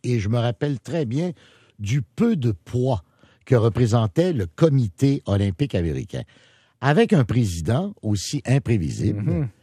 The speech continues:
Speaker 1: et des décisions aussi étonnantes à la Maison-Blanche, excuse l'expression, mais s'il décide de tirer la plug, ça va appartenir à, euh, à, à Donald Trump de décider s'ils vont ou non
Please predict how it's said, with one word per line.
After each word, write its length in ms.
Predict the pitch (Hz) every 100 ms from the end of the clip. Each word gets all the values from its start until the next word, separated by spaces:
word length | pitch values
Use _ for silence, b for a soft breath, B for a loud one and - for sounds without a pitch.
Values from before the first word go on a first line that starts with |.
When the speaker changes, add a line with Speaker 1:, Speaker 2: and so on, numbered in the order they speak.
| b b
Speaker 1:
et 80 | 101
des 140 | 113
décisions 680 | 117 160 - 131 101 170 170
aussi 340 | - 113 - 143
étonnantes 800 | 185 - 170 131 147 190 101 - - b b
à 100 | 92
la 80 | 95
Maison-Blanche, 680 | 107 90 69 71 131 180 - b b b b
excuse 400 | 95 90 226 226
l'expression, 520 | 139 92 107 87 170 170
mais 80 |
s'il 240 | 104 - 202
décide 340 | 110 95 190
de 80 | 147
tirer 400 | 82 - 196 175
la 120 | 101
plug, 400 | 78 107 151 175 95 b
ça 180 | - 180
va 120 | 175
appartenir 800 | 208 175 117 135 120 151 196 160 98 b b b
à, 340 | 139 160 175 - -
euh, 480 | 104 98 95 90 82 - - - -
à, 120 | - -
à 120 | 127
Donald 300 | 123 151 139
Trump 320 | - 196 208 110
de 200 | 113 120
décider 420 | 127 107 - 202
s'ils 240 | - 139
vont 180 | 113 185 117
ou 80 | 107
non 240 | 123 180